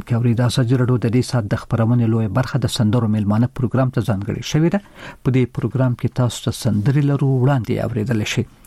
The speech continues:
خو لومړی راپور به راواخلو. په داسې حال کې چې په بهر کې د افغانستان د کنګل شویو شتمنیو د ازادېدو خبره په لویدیځ کې توده شوې ده، د طالبانو حکومت په دې اړه د ملګرو ملتونو د سرمنشي د وروستیو څرګندونو هرکلی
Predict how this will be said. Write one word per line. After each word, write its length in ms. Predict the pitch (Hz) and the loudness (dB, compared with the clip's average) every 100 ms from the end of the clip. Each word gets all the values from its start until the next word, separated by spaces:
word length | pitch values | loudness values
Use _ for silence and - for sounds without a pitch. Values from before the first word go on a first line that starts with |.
| - - - | -20 -20 -4
خو 160 | 135 127 | 0 2
لومړی 240 | 135 143 113 | 2 2 0
راپور 320 | 101 - 127 120 | -2 -4 -4 -2
به 140 | 110 | -2
راواخلو. 420 | 107 113 - 143 - - - - - | -2 -2 -6 -12 -16 -20 -20 -10 -2
په 60 | 143 | 0
داسې 160 | 135 160 | 0 0
حال 120 | 147 - | 0 0
کې 100 | 131 - | -2 -2
چې 60 | 135 | -2
په 120 | 104 107 | -2 0
بهر 180 | 135 131 | 0 0
کې 100 | 123 110 | -2 -2
د 20 | 107 | -2
افغانستان 560 | 113 98 - 123 117 | 0 -2 0 0 0
د 120 | 117 - | -2 0
کنګل 260 | 104 104 - | 0 0 0
شویو 280 | 135 113 101 | 0 0 -2
شتمنیو 540 | - 101 107 117 107 107 | -2 0 2 2 2 0
د 40 | 110 | -2
ازادېدو 460 | - 104 107 113 - | -2 0 0 0 0
خبره 240 | 110 117 | 0 -2
په 120 | - 113 | 0 0
لویدیځ 340 | 104 104 123 - | 0 2 0 -2
کې 80 | 123 107 | -4 -4
توده 200 | 113 - | -4 -2
شوې 180 | 160 165 185 | 0 0 0
ده، 60 | - - - - - | -4 -10 -20 -10 -2
د 160 | 135 135 | 0 0
طالبانو 440 | 139 151 175 160 139 | 0 0 0 2 0
حکومت 260 | 135 135 - | 0 -2 -2
په 60 | 120 | 0
دې 80 | 123 | 0
اړه 100 | 120 113 | 0 0
د 140 | 107 | 0
ملګرو 360 | 107 127 113 107 | 0 0 0 0
ملتونو 340 | 107 127 104 | 0 0 -2
د 120 | - | -2
سرمنشي 420 | 120 107 107 - 117 | -2 0 0 0 0
د 120 | 107 | 0
وروستیو 400 | 104 - 180 131 | -4 -2 -2 -2
څرګندونو 680 | 123 92 107 104 110 110 104 - | -4 -2 0 0 2 2 0 -2
هرکلی 380 | 156 - 131 | -4 0 -2